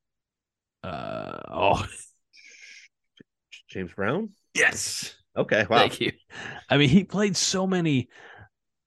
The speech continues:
Speaker 1: legendary, real
Speaker 2: Mm-hmm.
Speaker 1: individuals, and then, you know, had, had the, the fiction side wrapped up as well. Uh, talk about just a, a, a prince of a guy who, who we just lost too soon.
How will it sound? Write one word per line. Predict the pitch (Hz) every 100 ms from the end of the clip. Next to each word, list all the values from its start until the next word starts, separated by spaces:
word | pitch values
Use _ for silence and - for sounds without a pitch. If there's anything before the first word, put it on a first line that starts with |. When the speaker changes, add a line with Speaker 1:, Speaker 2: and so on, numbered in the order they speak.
| _ _ _ -
Speaker 1:
legendary, | 135 139 147 131 135 123 113 110 107 101 - _ _ _ _ _ _ _ 151
real | 151 196 160 113 _ _ _ _ _ _ _ _ -
Speaker 2:
Mm-hmm. | 143
Speaker 1:
individuals, | 135 131 110 101 - -
and | 135 135
then, | 131 131 -
you | 139
know, | 123 117
had, | 120 117 104
had | 110 104 -
the, | - 107
the | 101
fiction | - 151 - 131 107
side | 117 107 107
wrapped | 107 -
up | 104 104
as | 101
well. | 104 104 - - - - _ -
Uh, | 107 101 95 92 _ -
talk | 139 131
about | 117 107 92
just | - - 82
a, | - 110 107 117 _ _ _ _ _ -
a, | 87 - 113
a |
prince | - - 165 156 131
of |
a | 113
guy | 107 104 104
who, | 110 110 104
who | 107
we | 107
just | 104 107 -
lost | 92 - -
too | 104
soon. | - 76